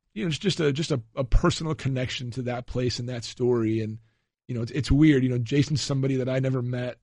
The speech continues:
that I've never interviewed. Obviously, I didn't know him. Um, but I feel like I know him so well. Um, I feel like it's somebody that I've, you know, had beers with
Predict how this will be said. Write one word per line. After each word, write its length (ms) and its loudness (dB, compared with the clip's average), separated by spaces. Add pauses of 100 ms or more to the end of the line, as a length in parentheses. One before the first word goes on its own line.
that 100 -8
I've 100 -4
never 260 -6
interviewed. 380 -2
Obviously, 440 -4
I 60 0
didn't 220 -4
know 220 0
him. 240 -2 (500)
Um, 500 -6 (200)
but 140 4
I 80 4
feel 280 0
like 120 0
I 80 -2
know 180 -2
him 100 -4
so 280 -4
well. 440 -6 (640)
Um, 140 -8
I 80 -6
feel 280 0
like 120 2
it's 120 -8
somebody 240 -6
that 100 -4
I've, 280 -8
you 80 -8
know, 140 -6
had 240 -2
beers 340 0
with 180 -16